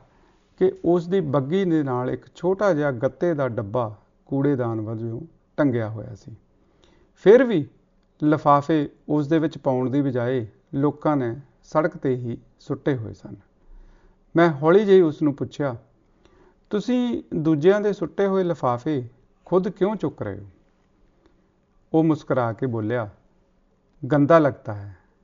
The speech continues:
ਐਸੇ ਬੁਖਰੋ ਹੁਆ ਆਸ-ਪਾਸ। ਪੂਰੀ ਸੜਕ ਭਰ ਗਈ ਥੀ। ਯੇ ਡਿੱਬਾ ਵੀ ਹੈ,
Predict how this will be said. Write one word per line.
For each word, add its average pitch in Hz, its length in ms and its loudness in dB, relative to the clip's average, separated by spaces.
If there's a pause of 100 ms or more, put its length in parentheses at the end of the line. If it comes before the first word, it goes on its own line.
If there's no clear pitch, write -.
(320)
ਐਸੇ 151 260 2
ਬੁਖਰੋ 127 440 -4
ਹੁਆ 110 320 -8
ਆਸ-ਪਾਸ। 113 480 -12 (1400)
ਪੂਰੀ 156 240 4
ਸੜਕ - 340 0
ਭਰ 156 220 0
ਗਈ 117 180 -4
ਥੀ। 123 200 -12 (680)
ਯੇ 156 140 6
ਡਿੱਬਾ 135 380 4
ਵੀ 131 220 0
ਹੈ, 123 180 -8